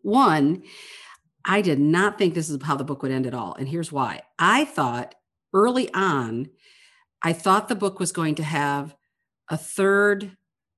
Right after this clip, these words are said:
similarity, because if you think about it, Kambi's father dies, a speeding truck kills him.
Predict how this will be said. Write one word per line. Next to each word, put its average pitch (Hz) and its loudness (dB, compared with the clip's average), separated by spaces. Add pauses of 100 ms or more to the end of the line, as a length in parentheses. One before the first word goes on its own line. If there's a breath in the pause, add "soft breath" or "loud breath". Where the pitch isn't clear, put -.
(300)
similarity, 165 2
because 156 -4
if 175 -10
you 160 -4
think 226 0
about 135 0
it, 143 -6 (800 soft breath)
Kambi's 202 2
father 160 4
dies, 151 0 (1700)
a 160 -4
speeding 202 4
truck 180 2 (360)
kills 165 -2
him. 123 -6